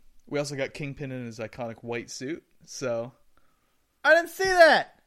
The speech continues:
Speaker 1: Yeah.
Speaker 2: I missed one of the teasers then.
Speaker 1: Yeah, he's, I think he's,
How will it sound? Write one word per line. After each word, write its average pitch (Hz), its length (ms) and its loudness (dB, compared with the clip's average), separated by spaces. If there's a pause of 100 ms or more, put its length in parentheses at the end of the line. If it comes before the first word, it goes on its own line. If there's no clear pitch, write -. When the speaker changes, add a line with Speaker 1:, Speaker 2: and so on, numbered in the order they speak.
(180)
Speaker 1:
Yeah. 185 400 0 (180)
Speaker 2:
I 233 100 -6
missed 240 220 -2
one 233 120 -4
of 208 60 -4
the 202 60 -6
teasers 190 380 -8
then. 165 240 -6 (300)
Speaker 1:
Yeah, 131 400 -2 (120)
he's, - 420 -14
I 135 60 -6
think 160 140 -10
he's, 214 200 -16